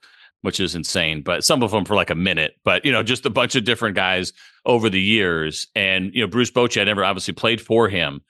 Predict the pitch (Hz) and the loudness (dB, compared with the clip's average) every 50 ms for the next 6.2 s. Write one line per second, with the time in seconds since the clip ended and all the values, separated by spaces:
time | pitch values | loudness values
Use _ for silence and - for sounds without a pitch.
0 | _ _ _ - 113 107 104 - - 131 120 113 98 113 104 104 85 - 110 104 | _ _ _ -2 0 0 0 0 2 2 2 2 2 0 0 0 0 0 -2 0
1 | - 117 113 101 123 117 98 - - 101 92 85 - 101 92 82 82 - 104 101 | 0 0 0 0 0 0 -2 0 0 0 0 -2 -4 -4 -4 -4 -4 -2 -2 -2
2 | 95 82 90 85 82 87 92 92 - - 82 - - 95 90 90 85 - - 90 | -2 0 0 0 0 0 0 -2 -2 -4 -4 -2 0 0 0 -2 -4 -4 -4 -4
3 | 87 82 82 87 85 - - 82 78 85 90 90 82 - 90 85 82 78 - - | -4 -2 -2 -4 -4 -4 -6 -6 -2 -2 -2 -2 -2 -2 0 0 0 -2 -2 -2
4 | 92 85 82 80 - - 85 87 95 92 85 - - 90 90 87 92 90 85 80 | -2 -2 -4 -6 -6 -6 -4 -2 -2 -4 -4 -2 0 0 0 0 0 -2 -2 -4
5 | - - 101 87 - 87 80 - - 101 90 85 87 82 78 76 85 95 87 78 | -6 -8 -10 -8 -8 -8 -8 -6 -4 -2 -2 -2 -2 -4 -4 -2 -2 -2 -2 -2
6 | - - - | -4 -8 -12